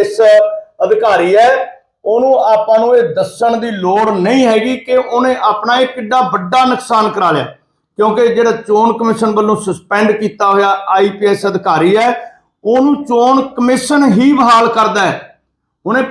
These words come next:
ਭਗਵੰਤ ਮਾਨ ਉਹਨਾਂ ਨੇ ਬਹਾਲ ਨਹੀਂ ਕਰਨਾ ਇਹਨੂੰ। ਜਿਵੇਂ ਪਹਿਲਾਂ ਬਹੁਤ ਵੱਡਾ ਹਰਚਰਨ ਸਿੰਘ ਭੁੱਲਰ ਹੋਣਾ ਦੇ ਉੱਪਰ ਤੁਹਾਨੂੰ ਪਤਾ, ਅੱਜ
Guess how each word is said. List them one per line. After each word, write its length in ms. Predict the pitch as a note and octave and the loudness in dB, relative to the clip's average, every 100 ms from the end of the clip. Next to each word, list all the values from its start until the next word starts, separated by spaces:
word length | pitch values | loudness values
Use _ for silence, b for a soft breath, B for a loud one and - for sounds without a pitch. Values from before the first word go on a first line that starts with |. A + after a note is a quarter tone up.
| C#4 | -2
ਭਗਵੰਤ 500 | C4 B3+ A#3 - A#3+ | 0 2 2 0 2
ਮਾਨ 260 | A#3 A#3+ | 4 4
ਉਹਨਾਂ 240 | A#3+ B3+ C4+ | 4 2 2
ਨੇ 100 | C4 | 2
ਬਹਾਲ 360 | B3 D#4+ - | 4 4 4
ਨਹੀਂ 140 | B3 D4 | 2 2
ਕਰਨਾ 280 | B3+ A#3+ A3 | 0 2 0
ਇਹਨੂੰ। 200 | G3+ - - _ _ _ _ _ B2+ | 0 -4 -10 _ _ _ _ _ -6
ਜਿਵੇਂ 300 | F3 A#3 C4 C4 | -2 2 2 2
ਪਹਿਲਾਂ 340 | B3 C4 C4+ | 2 2 0
ਬਹੁਤ 380 | G3+ A3 A#3+ A#3 | 0 2 2 2
ਵੱਡਾ 360 | G#3+ G#3+ A#3 G#3 | 0 2 2 2
ਹਰਚਰਨ 460 | - G#3+ G3+ G#3+ | 0 0 0 -2
ਸਿੰਘ 200 | A3+ A#3 | -2 -2
ਭੁੱਲਰ 500 | A3+ - A3 F3+ G#3+ | -4 -2 -2 2 2
ਹੋਣਾ 240 | A3 A#3+ A#3+ | 2 2 4
ਦੇ 100 | A#3 | 4
ਉੱਪਰ 260 | A3 A3 | 2 0
ਤੁਹਾਨੂੰ 260 | A3 A3 A3 | -2 -2 -2
ਪਤਾ, 460 | A3 B3 A#3+ G#3+ A3 | -2 -2 -2 0 0
ਅੱਜ 220 | G#3+ | 0